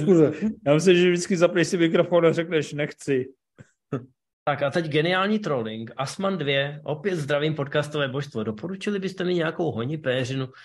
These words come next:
Speaker 3: pro diváka zvyklého na mainstream? Díky, jste boží. Závorka, píšu druhý dotaz, protože se minule mistr Hrad ptal, jestli když vám píše S-Man jedna, jestli je i S-Man dvě.
Speaker 2: Jo,
Speaker 3: Well
Speaker 2: takhle.
Speaker 3: played.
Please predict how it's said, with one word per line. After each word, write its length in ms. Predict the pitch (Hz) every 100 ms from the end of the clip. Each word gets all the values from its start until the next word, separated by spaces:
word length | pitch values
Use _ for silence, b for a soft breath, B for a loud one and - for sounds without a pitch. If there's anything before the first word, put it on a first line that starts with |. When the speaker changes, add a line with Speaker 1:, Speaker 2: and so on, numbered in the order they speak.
| b b -
Speaker 3:
pro 160 | 117
diváka 400 | 113 127 117 -
zvyklého 400 | 117 110 123 120
na 120 | 107
mainstream? 800 | 98 139 170 - 123 110 113 120 -
Díky, 340 | 110 151 151
jste 180 | 110 139
boží. 440 | 120 135 110 92 b b b -
Závorka, 500 | 120 113 147 156 165
píšu 320 | 139 135 165
druhý 280 | 147 160 170
dotaz, 360 | 117 104 107
protože 400 | - 107 123 135
se 120 | 143 147
minule 280 | 131 147
mistr 240 | 139 117 127
Hrad 160 | 143 151 -
ptal, 320 | - 92 76 b b b b
jestli 280 | 131 120 147
když 220 | 143 120
vám 160 | 139 127
píše 300 | 151 143 156
S-Man 320 | 139 - 160
jedna, 400 | 143 117 107 101
jestli 400 | 107 123 - 135
je 220 | 123 127
i 220 | 127 147 139
S-Man 380 | 123 135 123
dvě. 300 | 117 107 98 - _ _ _ _ _ _ _ _ _ _ _ - -
Speaker 2:
Jo, 100 | 117
Speaker 3:
Well 180 | 139 175
Speaker 2:
takhle. 260 | 175 139
Speaker 3:
played. 220 | 135 120